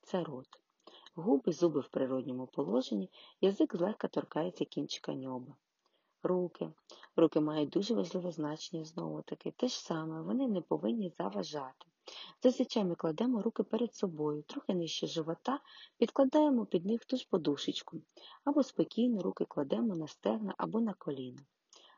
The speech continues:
Важливо, щоб руки не завалювали нас назад і не закидали вперед.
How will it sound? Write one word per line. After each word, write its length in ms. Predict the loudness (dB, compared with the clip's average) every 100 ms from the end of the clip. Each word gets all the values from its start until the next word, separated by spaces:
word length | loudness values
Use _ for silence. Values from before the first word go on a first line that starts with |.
| _
Важливо, 520 | 0 2 4 6 4 0
щоб 280 | 0 0
руки 300 | 0 0 0
не 260 | 0 0 0
завалювали 640 | 0 0 0 0 0 0 -2
нас 300 | -4 -8 -12
назад 460 | -10 -4 -6 -6 -4
і 100 | -2
не 120 | -2
закидали 520 | -4 -8 -2 -2 -2
вперед. 420 | -6 -10 -10 -10